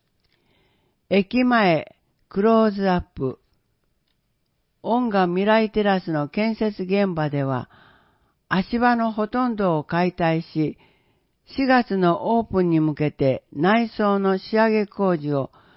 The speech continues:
急ピッチで進めています。来月の広報恩賀では、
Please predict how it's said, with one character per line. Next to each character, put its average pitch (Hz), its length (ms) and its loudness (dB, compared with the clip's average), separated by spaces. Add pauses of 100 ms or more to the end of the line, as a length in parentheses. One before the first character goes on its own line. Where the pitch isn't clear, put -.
(340)
急 247 280 0
ピ 233 160 -6
ッ 220 160 -8
チ 170 100 -6
で 151 300 2 (180)
進 185 260 -4
め 180 140 4
て 165 140 0
い 147 120 2
ま 139 200 -2
す。 - 40 -14 (1800)
来 226 300 2
月 190 300 -2
の 156 280 -2 (520)
広 240 420 0
報 165 320 -2
恩 208 280 -4
賀 202 180 -2
で 175 120 -2
は、 139 280 -6